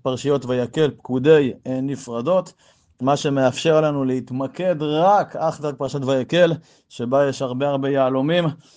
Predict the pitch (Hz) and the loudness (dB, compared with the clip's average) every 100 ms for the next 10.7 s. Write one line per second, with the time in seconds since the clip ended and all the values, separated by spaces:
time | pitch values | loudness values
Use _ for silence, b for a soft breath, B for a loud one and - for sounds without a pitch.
0 | b b 143 135 131 151 143 143 139 135 | b b -6 -4 0 0 2 2 2 2
1 | 127 131 120 139 143 135 - 123 - 113 | -2 -6 -4 0 0 0 -2 -4 -4 -6
2 | 165 165 160 143 143 131 120 117 113 117 | -2 0 0 0 -2 -2 -2 0 0 0
3 | 139 123 113 127 127 95 b b b b | -2 0 2 4 4 2 b b b b
4 | - 147 139 - _ _ - - _ _ | 4 4 4 -6 _ _ 2 2 _ _
5 | _ _ - 131 160 175 160 147 160 147 | _ _ -6 4 4 4 -2 4 4 6
6 | 143 - 165 147 143 139 139 135 151 135 | 0 0 -4 -4 -6 -4 -2 -2 -2 -2
7 | 131 127 120 - 127 120 123 - 127 151 | 0 0 0 0 0 0 -4 -6 -4 -2
8 | 170 123 135 135 139 131 147 139 143 131 | -2 -2 -6 0 2 2 0 -2 -2 0
9 | 131 110 135 123 143 127 139 143 147 139 | 2 2 2 0 -2 -4 -4 -4 -4 -2
10 | 135 127 - 143 139 131 135 | -2 -4 -2 -2 0 4 4